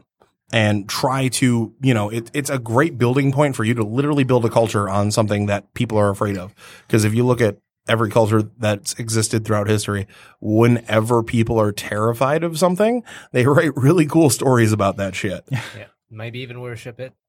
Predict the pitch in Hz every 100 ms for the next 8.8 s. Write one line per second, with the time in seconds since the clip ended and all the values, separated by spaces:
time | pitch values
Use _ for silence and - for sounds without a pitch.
0 | - 104 - 131 123 110 104 131 151 170
1 | 160 165 151 139 139 139 139 139 127 117
2 | 113 113 113 107 104 101 117 117 113 113
3 | 104 104 101 87 85 - 170 151 - 117
4 | 113 110 107 101 _ _ _ _ _ _
5 | _ _ _ _ _ _ _ _ _ _
6 | - 139 135 127 110 127 135 - 135 127
7 | 131 123 - 139 139 123 131 120 123 123
8 | - 110 113 120 127 117 110